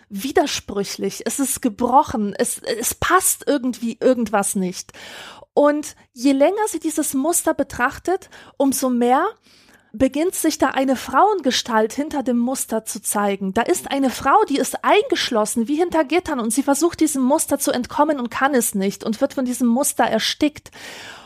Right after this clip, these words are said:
Und wir bezeugen, wie diese Jane verrückt wird, indem sie sich in diese Fantasie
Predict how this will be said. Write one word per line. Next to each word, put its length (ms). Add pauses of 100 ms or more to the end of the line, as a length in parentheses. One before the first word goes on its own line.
(160)
Und 320 (140)
wir 140
bezeugen, 580 (320)
wie 160
diese 280
Jane 420 (440)
verrückt 720
wird, 180
indem 280
sie 100
sich 180
in 80
diese 220
Fantasie 640